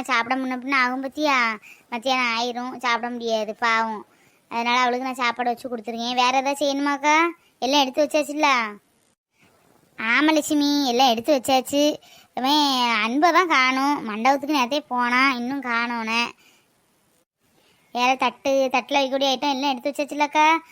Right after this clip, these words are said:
பூ, மாலை, அவ்வளவுதானே? வேற ஒண்ணும் இல்லைல்ல? எதுவும் மறந்துடக்கூடாது. ஆமா லட்சுமி, எல்லாம் எடுத்து வச்சுட்டேன். இப்படிதான், வேற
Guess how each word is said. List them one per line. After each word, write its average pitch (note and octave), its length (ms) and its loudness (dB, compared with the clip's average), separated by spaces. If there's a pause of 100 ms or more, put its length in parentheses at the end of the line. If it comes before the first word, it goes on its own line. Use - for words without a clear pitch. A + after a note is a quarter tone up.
(200)
பூ, C4+ 120 -6 (240)
மாலை, C4 420 2 (440)
அவ்வளவுதானே? C4+ 460 2 (120)
வேற A#3+ 240 2
ஒண்ணும் D4 180 0
இல்லைல்ல? C#4+ 300 6 (280)
எதுவும் B3 300 -4
மறந்துடக்கூடாது. C4 720 0 (880)
ஆமா B3+ 300 0
லட்சுமி, D4 420 0 (160)
எல்லாம் A#3+ 280 0
எடுத்து A#3+ 200 -2
வச்சுட்டேன். C#4+ 360 -2
இப்படிதான், B3+ 520 -2 (400)
வேற G#3 200 -2